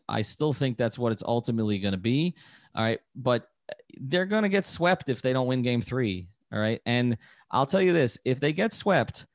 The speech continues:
those of us, and I, I don't think that the bubble, uh, to me, it's a separate season. It was separate circumstances. Everybody played by the same rules. The Heat shouldn't be penalized or called bubble frauds for that or bubble flukes. But I will say this,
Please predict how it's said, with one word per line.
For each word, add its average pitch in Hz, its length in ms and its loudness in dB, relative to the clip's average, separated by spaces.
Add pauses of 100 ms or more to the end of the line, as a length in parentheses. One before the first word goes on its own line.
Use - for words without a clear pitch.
(380)
those 190 360 2
of 180 80 -2
us, 127 240 2
and 117 180 -2 (100)
I, 107 120 -2 (100)
I 170 100 4
don't 165 200 2
think 135 240 -2
that 113 120 -4
the - 80 -6
bubble, 120 520 0 (180)
uh, - 60 -4 (160)
to 156 100 -4
me, 175 120 2
it's 135 120 -2
a 113 60 -2
separate 160 400 -2
season. 127 480 0
It - 40 -4
was 101 140 -6
separate 147 340 -2
circumstances. 120 800 -4
Everybody 151 320 0
played 131 280 -2
by 120 120 2
the 110 60 -4
same 113 320 0
rules. 113 300 0
The 104 80 -2
Heat 160 180 -4
shouldn't 139 240 -4
be 117 80 -6
penalized 113 640 -2
or 107 40 -6
called 113 240 -4
bubble 113 220 0
frauds 117 400 -2
for 101 140 -6
that 85 260 -2 (320)
or - 60 -8
bubble 110 260 0
flukes. 117 460 -2 (260)
But 113 80 0
I 135 80 2
will 180 120 -2
say 185 200 -4
this, 185 300 -2